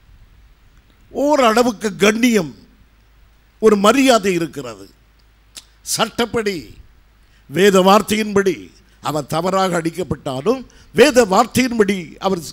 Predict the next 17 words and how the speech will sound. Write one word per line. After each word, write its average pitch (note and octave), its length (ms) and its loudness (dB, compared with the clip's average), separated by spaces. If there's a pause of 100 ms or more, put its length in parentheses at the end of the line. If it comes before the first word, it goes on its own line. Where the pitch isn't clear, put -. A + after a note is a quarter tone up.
(380)
கல்லால் F#3+ 380 0
அடிக்கப்பட்டார் D#3+ 720 -4
என்று C#3 180 -6
இருக்கு. C3 220 -10 (220)
இது B3 160 0 (560)
அந்நியருடைய C#4+ 800 0 (100)
சட்டத்தின்படி, D#3+ 720 -8 (800)
ரோமருடைய C4 760 4 (120)
சட்டத்தின்படி F#3 720 -6 (560)
அவர் B3+ 300 4
சிலுவையில் A#3 420 2
அடிக்கப்படுகிறார். D3 800 -10 (560)
இதற்கு B3+ 520 2 (160)
பிதா A3+ 260 2 (240)
ஏன் A3 220 4
சம்மதித்தார்? D#3+ 720 -4 (1500)
பகைவருடைய B3+ 600 2